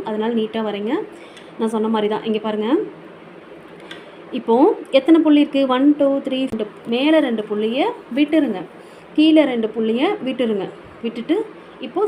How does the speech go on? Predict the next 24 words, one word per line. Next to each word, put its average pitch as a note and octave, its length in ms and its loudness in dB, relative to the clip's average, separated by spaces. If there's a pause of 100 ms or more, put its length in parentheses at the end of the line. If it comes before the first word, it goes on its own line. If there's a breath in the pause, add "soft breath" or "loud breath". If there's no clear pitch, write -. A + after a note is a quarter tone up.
சென்டர் C4+ 300 -2
புள்ளி A3+ 180 -2
நம்ம G#3+ 220 -2
கண்டுபிடிச்சிட்டோம். F#3+ 680 -8
ஓகேங்களா? A3+ 380 -4
ஓகே, - 100 -10 (600 loud breath)
இப்போ A3+ 180 -8
பாருங்க, G#3+ 280 0 (680)
இப்போ A#3 180 -4
வந்துட்டு A3 320 0 (1200)
இதுதான் B3 340 2
சென்டர் G#3 320 -4
புள்ளி F3+ 160 -4 (100)
நான் G#3+ 160 -6
கண்டுபிடிச்சிட்டேன். F3+ 580 -10 (140)
ஓகேங்களா? G#3+ 280 -2 (520 loud breath)
சென்டர் C4 320 -4
புள்ளிக்கு G#3+ 340 -2 (1200)
இந்த A#3 120 0 (100)
ட்ரையாங்கிள் A#3 440 -2
மாதிரி A3 160 -2
வருதுங்களா, G#3 380 -2 (500)
சென்டர் A3 280 -6
புள்ளிக்கு G#3 240 -4